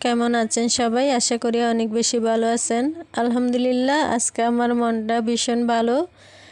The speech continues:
কারণ হয়তো বুঝতে পেরেছেন আমার বিড়ালটা এখন মাশাআল্লাহ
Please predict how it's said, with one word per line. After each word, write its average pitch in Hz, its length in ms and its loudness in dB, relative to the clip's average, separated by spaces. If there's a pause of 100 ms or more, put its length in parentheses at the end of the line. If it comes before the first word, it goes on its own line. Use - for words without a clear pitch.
(200)
কারণ 240 340 2
হয়তো 240 260 0 (100)
বুঝতে 247 360 -2
পেরেছেন 247 480 0 (760)
আমার 233 220 0 (100)
বিড়ালটা 233 440 0 (120)
এখন 240 220 -2 (140)
মাশাআল্লাহ 233 500 0